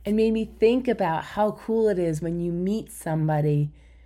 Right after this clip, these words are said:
or you yourself start to go against the current and be who you are and how powerful that is. And within that space, there were so many messages like that. And I feel like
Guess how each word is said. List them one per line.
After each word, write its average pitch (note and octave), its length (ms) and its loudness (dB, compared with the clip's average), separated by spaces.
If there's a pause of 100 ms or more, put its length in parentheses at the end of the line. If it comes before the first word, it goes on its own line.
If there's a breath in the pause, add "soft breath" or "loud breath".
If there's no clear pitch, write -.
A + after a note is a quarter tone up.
(260 soft breath)
or G3 160 2
you F3+ 320 -2
yourself G3 1000 -4
start D#3+ 420 -4
to E3+ 80 -6
go D#3 300 -2
against D3 480 -2
the C#3+ 80 -4
current D3 640 -4 (800 soft breath)
and E3 160 -6
be E3 220 -6
who D3+ 160 -4
you C#3 300 -2
are B2+ 360 -10 (680)
and D3+ 100 -4
how C#3 200 -2
powerful B2+ 500 -6
that B2+ 160 -6
is. B2+ 240 -10 (440 loud breath)
And A3+ 160 4
within A#3 320 2
that C4 260 -2
space, E3 420 -8
there E3+ 140 -10
were G3+ 100 -8
so A#3 400 -2
many A#3+ 260 0
messages D#3 640 -10
like C#3 280 -4
that. A#2+ 380 -8 (1500 soft breath)
And A3 140 2
I G#3+ 160 -4
feel C4 560 -4
like F#3+ 380 -8